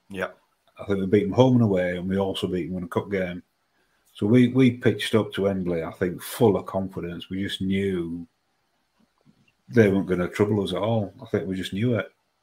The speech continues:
Speaker 2: And
Speaker 1: Yeah.
Speaker 2: obviously, uh, the game was won, wasn't it, inside half an hour? Uh, we just kinda ran away with it. Uh,
Speaker 1: I mean,
Speaker 2: but
Speaker 1: that, that was perfect. That's, if,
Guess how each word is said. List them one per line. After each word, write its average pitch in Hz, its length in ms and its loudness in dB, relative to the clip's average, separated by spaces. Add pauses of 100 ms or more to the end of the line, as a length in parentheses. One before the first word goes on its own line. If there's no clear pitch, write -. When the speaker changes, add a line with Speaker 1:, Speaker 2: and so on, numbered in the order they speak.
Speaker 2:
And 92 280 -10
Speaker 1:
Yeah. 98 180 -2
Speaker 2:
obviously, 101 500 -2
uh, 95 260 2
the 98 100 0
game 104 240 6
was 92 120 0
won, 117 220 4
wasn't 113 200 0
it, 95 140 -2
inside 90 320 -6
half 90 240 -6
an 92 100 -8
hour? 85 280 -8 (960)
Uh, 92 80 -6 (140)
we 95 60 -8
just 92 200 -8
kinda 92 240 -2
ran 92 180 -4
away 95 240 -2
with 110 140 -2
it. 101 200 -6 (280)
Uh, 101 60 -8
Speaker 1:
I - 20 -6
mean, 95 320 -2
Speaker 2:
but 101 180 4
Speaker 1:
that, - 240 -2
that 107 80 4
was - 180 -4
perfect. - 360 -6
That's, - 320 2 (240)
if, - 160 -8